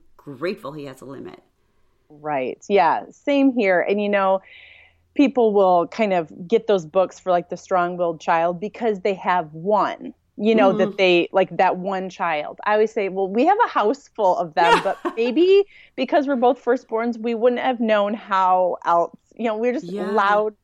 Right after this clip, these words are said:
Speaker 2: loud family, um, strong opinions." But I always say,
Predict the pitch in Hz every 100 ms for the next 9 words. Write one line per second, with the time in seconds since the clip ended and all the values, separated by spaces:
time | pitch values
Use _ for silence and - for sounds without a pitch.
0 | _ 220 240 247 240 226 208 208 202 196
1 | 202 - _ _ _ - 202 185 170 165
2 | - - - 226 240 226 - 208 190 185
3 | 185 175 - 202 233 220 - 208 185 180
4 | 175